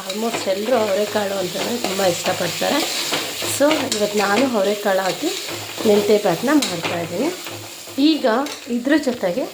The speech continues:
ಆ, ಮೆಂತ್ಯ ಸೊಪ್ಪು ಕೂಡ ಆ್ಯಡ್ ಮಾಡ್ಕೋಬೇಕು. ನಾವು ಒಂದು ಬಟ್ಲು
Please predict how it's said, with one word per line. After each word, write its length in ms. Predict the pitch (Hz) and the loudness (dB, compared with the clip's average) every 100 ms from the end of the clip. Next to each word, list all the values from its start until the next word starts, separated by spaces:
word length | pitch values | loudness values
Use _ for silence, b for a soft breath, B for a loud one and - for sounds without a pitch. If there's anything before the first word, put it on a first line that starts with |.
| - 277 | -10 -2
ಆ, 280 | 214 202 208 | 2 4 2
ಮೆಂತ್ಯ 400 | 220 233 285 320 | 2 4 4 2
ಸೊಪ್ಪು 280 | 302 254 - | 0 -2 -2
ಕೂಡ 160 | 220 285 285 | 0 0 0
ಆ್ಯಡ್ 240 | 208 170 | -2 0
ಮಾಡ್ಕೋಬೇಕು. 560 | 180 165 180 170 170 170 | -2 -2 -2 -2 -4 0
ನಾವು 180 | 214 226 | 2 4
ಒಂದು 160 | 214 214 | 4 0
ಬಟ್ಲು 520 | 208 - 220 - | -2 -4 -6 -4